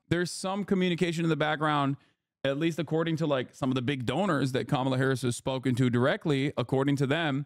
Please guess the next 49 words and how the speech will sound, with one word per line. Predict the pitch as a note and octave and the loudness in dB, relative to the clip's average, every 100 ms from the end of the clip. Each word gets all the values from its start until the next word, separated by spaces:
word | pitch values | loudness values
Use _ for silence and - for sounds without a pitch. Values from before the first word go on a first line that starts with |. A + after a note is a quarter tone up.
| - | -4
um, | B2+ A#2+ A#2 A2+ | 0 2 0 -2
she's | - - E3 | -6 -6 -4
gonna | C3 E3 | -2 0
make | E3+ D#3+ - | 0 -2 -6
changes | - D#3 E3+ C#3 | -4 0 2 2
at | B2 A#2 | 0 0
the, | C3 B2+ | 0 2
uh, | B2 A#2+ A#2 A#2 _ _ _ - | 2 2 0 -4 _ _ _ -6
at | C#3+ B2+ | -6 0
the, | C#3 C3 | 0 2
uh, | A#2+ A#2 - | 0 0 0
uh, | A#2+ - | -2 -2
S | D3 D3+ | -4 -4
E | |
C | D3+ D#3+ - | -4 -4 -4
and | F#3+ G3+ | -4 -4
F | D#3 - | -6 -2
T | D#3 | 0
C, | C#3 D#3+ D3 G2 - | 0 0 -2 -4 -2
which | D#3+ F3 | 0 2
is | G#3 F3 | 0 -2
insane | G#3 F#3+ G#3+ G3+ D3 A2+ | -2 -2 -4 -6 -4 -2
to | D3+ | -2
think | C#3 D#3 D#3 | -2 -2 0
about. | C3 - - | 0 -2 -4
It's | C3+ - | -6 -4
like, | D#3 - | -6 -6
so | - F3 | -6 -2
you're | E3+ E3+ | 0 0
just | F#3 | 0
gonna | - F#3+ | -2 -2
be | F3 D#3+ | 2 2
worse | A#2 C3+ E3 - | 4 2 2 -2
than | F3 D#3+ | -4 -2
Biden? | C#3 C#3+ G3 G#3+ | 0 0 0 0
Like, | D#3+ C#3 | 0 0
you're | D#3 | 0
gonna | F3 | 0
be | F#3 | 0
more | C#3+ D3+ E3 | 2 2 2
right-wing | C#3+ E3+ F#3 | 0 -2 -2
than | E3+ D3 | -2 0
Biden? | D#3 F#3+ | 0 -2
That's | D#3+ - | -4 -6
psychotic. | - D#3+ D3+ - D3 D#3 C3 G#2+ | -8 -8 -8 -4 0 0 0 -2
Like, | B2+ C3 | -4 -2
the | D3 | -2
only | D#3+ E3+ F#3+ E3+ | 2 4 4 2
good, | C3+ F3 C3+ | 0 0 -2